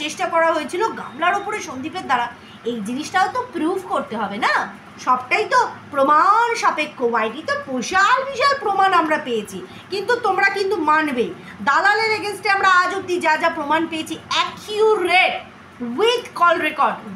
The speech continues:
with, আহ, মানে, video clips আমরা কিন্তু পেয়েছি। লোকাছাপার কিচ্ছু নেই, ও তো transparent, পরিষ্কারভাবে বোঝা যায় ওর বিষয়টা। যাই হোক, এখানে দালাল উত-, মানে, বিষয়বস্তু না, বিষয়বস্তু হচ্ছে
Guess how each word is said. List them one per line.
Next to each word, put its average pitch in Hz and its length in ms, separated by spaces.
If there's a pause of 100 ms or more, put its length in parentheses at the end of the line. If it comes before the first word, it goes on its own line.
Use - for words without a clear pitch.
(120)
with, 427 240 (320)
আহ, 262 380
মানে, 247 280
video 311 320
clips 320 360
আমরা 220 240
কিন্তু 262 300 (100)
পেয়েছি। 185 380 (840)
লোকাছাপার 311 600 (120)
কিচ্ছু - 360
নেই, 285 180
ও 254 100
তো - 180
transparent, 277 840 (440)
পরিষ্কারভাবে 427 880
বোঝা 240 340
যায় 220 140
ওর 208 100 (100)
বিষয়টা। 190 360 (380)
যাই 427 200
হোক, 302 160
এখানে 427 240
দালাল 370 380
উত-, - 240
মানে, 269 260
বিষয়বস্তু 233 760
না, 190 80
বিষয়বস্তু 359 640
হচ্ছে 427 320